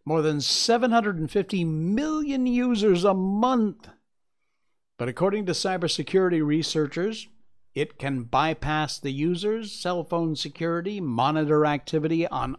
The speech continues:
other apps on the user's phone, check notifications, read private messages, change settings. And once you've installed this shopping app,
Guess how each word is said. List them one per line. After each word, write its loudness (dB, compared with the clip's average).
other 2
apps -2
on -2
the 0
user's -4
phone, -10
check -4
notifications, -4
read -6
private -4
messages, -2
change -8
settings. -2
And -4
once 2
you've 2
installed 2
this 2
shopping 0
app, -2